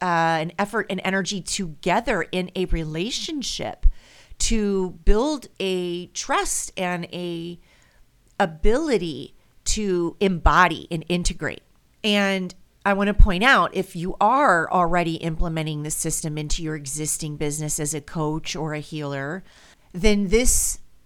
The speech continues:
podcast will really give you some insight on how to do it better. It takes some time, some intention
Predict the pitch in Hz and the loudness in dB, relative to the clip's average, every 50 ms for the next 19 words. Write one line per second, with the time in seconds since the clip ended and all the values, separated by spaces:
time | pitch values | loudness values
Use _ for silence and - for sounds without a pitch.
0 | _ - - 226 247 330 381 285 - - 240 196 175 175 175 - - 190 180 175 | _ -4 -4 -2 0 0 0 0 -2 -2 -2 0 0 2 0 -2 -4 -4 -2 0
1 | 185 190 180 220 196 165 180 190 185 175 180 180 180 - - 185 170 165 - - | 0 0 0 -2 -4 -4 -2 -4 -4 -4 -4 -4 -2 -2 -2 -2 -4 -6 -4 -4
2 | 202 240 277 294 - - - 175 165 160 160 160 - - _ _ - 160 165 165 | -4 -2 -2 -2 -2 0 0 2 2 0 0 -2 -4 -8 _ _ -8 -6 -4 -4
3 | 165 160 160 156 151 147 - - - _ - - 180 190 226 220 180 - 180 170 | -4 -4 -6 -6 -8 -10 -14 -20 -20 _ -10 -4 -4 -2 -2 -2 -2 -2 0 0
4 | 175 165 147 - - - - - _ _ _ _ _ - 185 175 160 151 95 - | 2 0 0 -2 -6 -20 -20 -20 _ _ _ _ _ 6 6 6 6 2 -2 -2
5 | - - _ _ _ _ _ _ _ _ _ _ _ _ _ _ _ _ _ _ | -6 -14 _ _ _ _ _ _ _ _ _ _ _ _ _ _ _ _ _ _
6 | _ _ _ _ _ _ - - 196 202 - 220 269 262 - - 370 359 381 - | _ _ _ _ _ _ -2 -2 -2 0 2 0 0 0 0 -2 -2 -2 -2 -2
7 | - - 240 202 175 156 151 156 190 247 311 403 392 - - - - - _ - | -4 -2 -2 -2 -2 -2 -2 -2 -4 -6 -6 -8 -10 -12 -14 -16 -20 -20 _ -6
8 | - - 220 202 214 220 208 - - 262 247 220 233 - - - 143 135 120 165 | -4 -2 0 0 -2 -2 -4 -6 -4 -2 -2 -2 0 -2 -2 -2 -4 -6 -8 -8
9 | 214 | -10